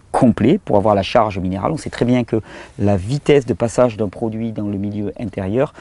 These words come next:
dépend totalement de sa charge minérale. Euh, donc, euh,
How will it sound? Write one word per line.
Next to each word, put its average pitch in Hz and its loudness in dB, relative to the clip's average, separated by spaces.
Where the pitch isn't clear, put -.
dépend 110 2
totalement 131 0
de - -8
sa 98 -8
charge 95 -4
minérale. 92 -2
Euh, 104 -2
donc, 110 0
euh, 104 0